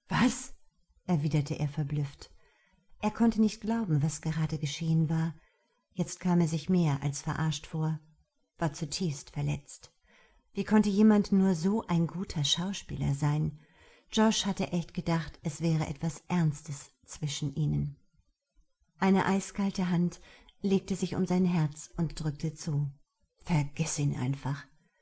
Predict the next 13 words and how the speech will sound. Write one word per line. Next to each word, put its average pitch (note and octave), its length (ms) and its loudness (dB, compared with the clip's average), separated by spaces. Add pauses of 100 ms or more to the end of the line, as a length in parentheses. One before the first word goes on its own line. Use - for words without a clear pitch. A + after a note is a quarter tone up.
(260)
wisperte - 560 -2
eine G#3 180 2
Stimme E3+ 400 0
in C#3 160 0
ihm, D#3+ 480 0 (360)
doch E3+ 160 0
Josh D#3+ 360 0
glaubte D3 420 0
nicht, C#3+ 400 -2 (280)
dass D3 200 -2
er - 140 -2
das D3+ 220 -4
konnte. C#3+ 480 -4